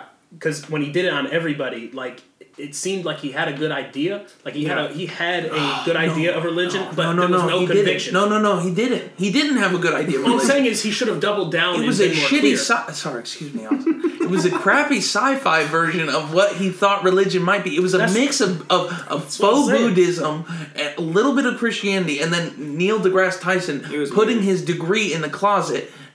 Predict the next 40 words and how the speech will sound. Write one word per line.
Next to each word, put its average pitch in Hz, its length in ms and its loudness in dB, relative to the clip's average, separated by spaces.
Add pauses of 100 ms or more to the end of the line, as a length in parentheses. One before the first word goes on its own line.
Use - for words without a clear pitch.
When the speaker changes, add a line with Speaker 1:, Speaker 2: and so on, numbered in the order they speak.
(120)
Speaker 1:
Well, 220 120 -2
that's, 220 220 0
Speaker 2:
having 190 220 2
Speaker 1:
that's 175 80 0
what 254 60 4
Speaker 2:
to - 60 4
Speaker 1:
I'm 156 80 0
saying 156 260 2
Speaker 2:
narrate 160 100 -2
Speaker 1:
is 147 140 -2
Speaker 2:
that. 151 100 -4
Speaker 1:
he 175 300 -6
had, 196 360 -4
like, 160 140 -6 (400)
an 147 100 -8
idea, 170 420 -2
but 170 140 -4
there 156 100 -4
was 143 120 -4
no 175 180 0
conviction 156 480 -4
behind 135 320 -4
it. 135 80 -4
And 143 80 -6
then 160 100 -2
you 143 100 -2
Speaker 2:
Yeah. 117 100 -2
Speaker 1:
talk 123 100 -4
about 139 260 -6
this, 165 240 -4
like, 131 160 -12 (480)
what 170 140 -6
am 175 80 -6
I 156 80 -4
supposed 151 280 -6
to 147 60 -8
believe 131 400 -2
you 120 120 -10
believe 110 340 -14
it? - 140 -20